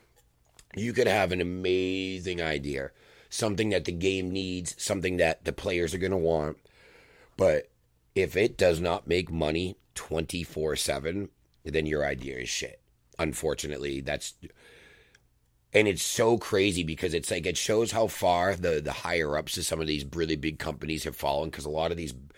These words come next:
bigger gaming companies now are all owned by a few major corporations, I'm pretty sure.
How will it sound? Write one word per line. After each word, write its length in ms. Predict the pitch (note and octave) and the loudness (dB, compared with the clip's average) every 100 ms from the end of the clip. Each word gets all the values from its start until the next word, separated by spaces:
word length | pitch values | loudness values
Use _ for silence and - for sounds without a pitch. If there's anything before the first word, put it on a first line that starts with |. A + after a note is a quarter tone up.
| - - - _ _ _ - D2 | -20 -20 -20 _ _ _ -8 4
bigger 280 | F#2+ E2+ D#2 | 6 6 4
gaming 360 | D#2+ D#2 D#2+ | 4 0 0
companies 400 | D2+ E2+ E2+ E2 | -2 -2 -2 0
now 160 | D#2+ E2 | 2 4
are 140 | D2+ | 4
all 260 | C#2+ D2+ D2+ | 4 2 2
owned 260 | C#2+ D2+ C#2+ | 0 0 0
by 160 | C#2+ | -2
a 80 | C2+ | -2
few 340 | - D#2+ D#2 C#2 | -4 -2 0 0
major 460 | D2 D2 D2+ D2 | -2 -2 -2 -2
corporations, 960 | - D#2 D2+ C#2+ C#2 - D#2+ D#2+ - - | -2 -2 -2 -2 -2 -2 -2 -2 -4 -4
I'm 120 | D2+ | -6
pretty 200 | E2 D#2 | -4 -2
sure. 380 | - C#2+ C#2+ | -2 -2 -2